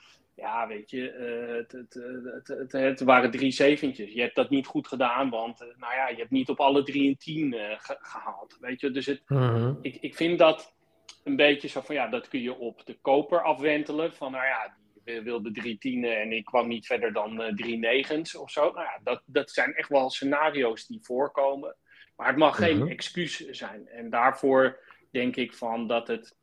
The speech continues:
Speaker 1: ehm, dat het wel een hele goede leidraad is. Ehm, en dat, dat het echt een aantal, en die stappen, de volgorde van de appeltaart, helemaal eens.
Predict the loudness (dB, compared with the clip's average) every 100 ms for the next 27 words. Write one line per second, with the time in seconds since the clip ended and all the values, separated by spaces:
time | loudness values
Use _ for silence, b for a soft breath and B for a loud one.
0 | _ _ _ _ _ _ -8 -4 -4 -4
1 | -8 -12 -16 _ _ _ _ -6 -4 -4
2 | 4 6 6 4 0 2 2 0 -2 -2
3 | 0 4 6 6 4 4 2 0 -4 -4
4 | -8 -14 _ _ _ _ -16 -12 -10 -8
5 | -10 -10 -8 -4 -2 -2 -2 -6 -6 -16
6 | _ -4 -4 -4 -10 -8 -2 -2 -2 -4
7 | -2 -4 -4 -6 -6 2 6 6 6 -2
8 | 4 6 6 4 0 -2 -8 0 2 2
9 | 0 -2 0 -2 -6 -18 _ _ _ _
10 | -6 2 4 4 2 -2 -6 -6 -8 -18